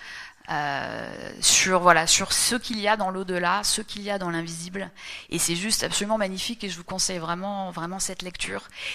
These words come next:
Et il parle très, très bien de ces formes pensées, en fait, de ces champs, euh, qui sont vivants, qui sont dans l'invisible, qui sont construits par nous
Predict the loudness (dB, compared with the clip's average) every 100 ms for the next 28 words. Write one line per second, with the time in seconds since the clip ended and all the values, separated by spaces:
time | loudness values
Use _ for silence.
0 | -4 -4 6 10 12 10 6 0 0 0
1 | 0 0 -2 -8 -18 -6 0 2 2 0
2 | 0 -2 0 0 -2 -4 -6 -8 -2 0
3 | 2 4 4 0 -8 _ -20 -16 -16 -12
4 | 0 2 2 6 6 8 4 0 6 6
5 | 6 6 6 8 8 6 4 -2 -2 -4
6 | -4 -4 -4 -2 -4 -4 -2 6 8 8
7 | 6